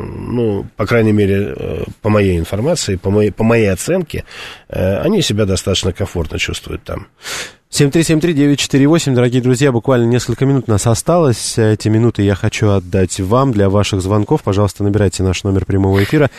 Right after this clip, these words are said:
Speaker 2: семь три семь три девять четыре восемь, код Москвы четыре девять пять. Да, Андрей, пожалуйста, надевайте наушники, чтобы услышать. А я правильно понимаю, что наши курды —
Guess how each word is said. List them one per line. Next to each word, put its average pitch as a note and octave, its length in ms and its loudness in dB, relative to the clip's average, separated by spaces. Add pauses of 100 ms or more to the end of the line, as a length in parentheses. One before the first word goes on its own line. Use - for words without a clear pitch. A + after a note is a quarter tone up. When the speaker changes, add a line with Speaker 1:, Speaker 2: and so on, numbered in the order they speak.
(120)
Speaker 2:
семь C3+ 340 2
три C#3+ 160 0
семь G#2+ 240 0
три D3 240 0 (260)
девять C3 340 4
четыре A#2 280 0
восемь, C#3+ 300 2
код A#2+ 180 0
Москвы G#2+ 340 0
четыре G2+ 300 -2
девять G#2 240 0
пять. D3+ 160 2
Да, F#2+ 140 2
Андрей, F#2 180 0
пожалуйста, F#2 380 -2
надевайте G2+ 340 0
наушники, D3+ 380 -2
чтобы A#2 260 -2
услышать. - 360 0 (280)
А A#2 60 0
я B2+ 120 4
правильно D#3+ 300 2
понимаю, A#2+ 460 2
что A#2 340 2
наши C#3+ 320 0
курды — C3+ 360 2